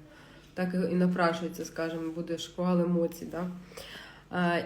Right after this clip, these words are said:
і ще Нептун в суботу переходить, е, е, в пряме, прямий рух. Е, це як, е, е, зняти, знаєте, як рожеві окуляри.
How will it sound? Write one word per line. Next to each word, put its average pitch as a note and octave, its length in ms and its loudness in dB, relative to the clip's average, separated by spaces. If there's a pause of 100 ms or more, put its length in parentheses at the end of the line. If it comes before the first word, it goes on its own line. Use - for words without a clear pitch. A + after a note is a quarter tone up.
і G#3+ 460 4
ще A3+ 420 2
Нептун A#3+ 720 4
в C4 80 -8
суботу G3 580 0
переходить, F#3 840 -2
е, F#3 40 0
е, F3 300 2 (760)
в E3+ 40 -2 (100)
пряме, F#3+ 680 4
прямий F#3+ 380 4
рух. D3+ 220 0 (200)
Е, D#3+ 280 -2
це - 180 -4
як, E3+ 360 0
е, E3+ 260 0 (720)
е, D#3+ 320 -4 (1120)
зняти, G#3 520 2
знаєте, G3 380 0
як E3+ 240 0
рожеві F3+ 480 0
окуляри. F3 760 -2